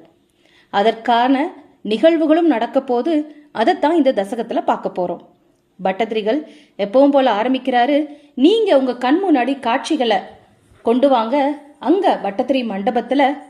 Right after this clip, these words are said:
குருவாயூர்ல குருவாயூரப்பனை நோக்கி அவரு அந்த தசகத்தை ஒவ்வொரு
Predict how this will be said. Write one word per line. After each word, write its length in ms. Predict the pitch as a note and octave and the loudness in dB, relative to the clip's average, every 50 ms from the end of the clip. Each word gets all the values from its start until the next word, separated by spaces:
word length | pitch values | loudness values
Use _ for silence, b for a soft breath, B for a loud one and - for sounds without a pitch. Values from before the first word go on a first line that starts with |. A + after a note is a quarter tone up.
| - F3+ | -12 -6
குருவாயூர்ல 760 | F#3 G#3 A3+ A3 A#3 A3+ A3 G#3+ G#3+ G#3 A#3 C#4 B3+ C#4 C4+ B B B B B _ G#3 | -4 -2 0 2 2 0 0 -2 -4 -2 -2 -2 -2 -2 -4 B B B B B _ 0
குருவாயூரப்பனை 840 | B3 D#4 G4 G4+ G#4+ G4 F4+ D4+ C#4+ C4 A3+ - - A3 G#3 G3 | 2 2 4 4 4 4 4 2 2 0 -4 -6 -6 -6 -6 -4
நோக்கி 640 | F#3 F3+ G3 A3+ C#4 C#4 C#4 - C4 D4+ D4+ - - | -6 -4 0 0 -2 -2 -2 -4 -4 -4 -6 -6 -8
அவரு 260 | - F3+ G3 G3 A#3 | -6 -4 -2 0 -2
அந்த 160 | C4+ A3+ G#3 G3 | -2 -2 -2 -4
தசகத்தை 560 | G3 F#3+ F#3+ - C4 A#3+ B3+ B3 - G#3+ G#3 C4+ B B B B B B B B | -4 -6 -4 -4 -4 -4 -4 -6 -4 -4 -4 -4 B B B B B B B B
ஒவ்வொரு 440 | A3 B3+ D4+ D#4 G#4+ A4+ G#4 F4+ | 0 0 2 2 2 0 0 -2